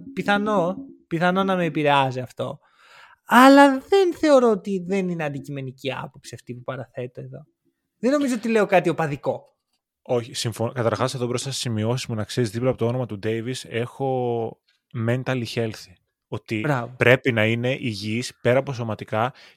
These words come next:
Speaker 2: και πνευματικά. Αν είναι, είναι πάρα πολύ καλός παίκτης.
Speaker 1: Το
Speaker 2: Και
Speaker 1: μπορεί να βγει
Speaker 2: για
Speaker 1: M V P
Speaker 2: μένα
Speaker 1: ο
Speaker 2: είναι
Speaker 1: Davis.
Speaker 2: contenders.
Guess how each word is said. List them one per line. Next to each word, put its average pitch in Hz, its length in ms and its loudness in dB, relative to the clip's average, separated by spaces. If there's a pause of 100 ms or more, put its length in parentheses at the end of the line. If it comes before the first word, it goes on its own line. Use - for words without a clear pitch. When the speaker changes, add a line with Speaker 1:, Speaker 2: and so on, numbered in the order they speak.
Speaker 2:
και 139 160 0
πνευματικά. 117 800 -4 (320)
Αν 131 300 4
είναι, 113 500 -2 (160)
είναι 120 140 -2
πάρα 117 200 8
πολύ 92 160 -8
καλός 92 240 -10
παίκτης. - 480 -16 (220)
Speaker 1:
Το - 80 -2
Speaker 2:
Και 113 260 2
Speaker 1:
μπορεί 175 240 2
να 226 60 0
βγει 226 200 -2
Speaker 2:
για - 140 2
Speaker 1:
M - 20 -6
V - 0 -
P - 20 0
Speaker 2:
μένα 127 160 4
Speaker 1:
ο 160 100 4
Speaker 2:
είναι 139 140 2
Speaker 1:
Davis. 123 60 0
Speaker 2:
contenders. 113 420 -4